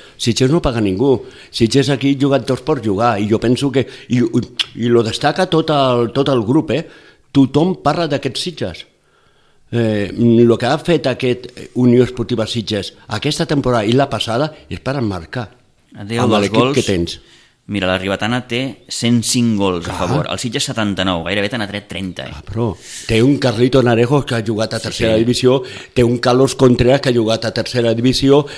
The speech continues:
Speaker 1: té jugadors amb molt de gol la Joventut Ribetana, no n'hi ha problema, fa falta aquests jugadors, doncs aquí lo teniu. El Sitges no, el Sitges té un equip i per això destaco molt jo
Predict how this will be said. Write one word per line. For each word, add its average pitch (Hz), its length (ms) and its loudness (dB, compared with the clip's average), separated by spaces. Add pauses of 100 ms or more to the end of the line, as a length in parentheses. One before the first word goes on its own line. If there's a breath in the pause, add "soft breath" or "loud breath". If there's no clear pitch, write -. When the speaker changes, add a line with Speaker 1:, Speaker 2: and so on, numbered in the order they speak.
(180 loud breath)
Speaker 1:
té 110 180 -4
jugadors 131 600 4 (160 loud breath)
amb 110 260 -2
molt 120 240 6
de 143 60 4
gol 127 220 6
la 139 120 4
Joventut 113 300 2
Ribetana, 120 580 0
no 110 320 0
n'hi 123 120 4
ha 127 100 -2
problema, 120 420 2
fa 113 220 -6
falta 127 380 -2
aquests 120 260 -2
jugadors, 123 420 2 (340 loud breath)
doncs 104 300 -2
aquí 104 180 -4
lo 143 140 2
teniu. 110 320 2 (220 loud breath)
El 113 160 2
Sitges 113 360 2
no, 101 220 2 (200 loud breath)
el 98 100 0
Sitges - 360 0
té 151 120 4
un 147 180 6
equip 151 380 4 (380 loud breath)
i 107 100 -2
per 98 160 -4
això 123 180 2
destaco 123 460 0
molt 117 320 2 (160)
jo 123 280 6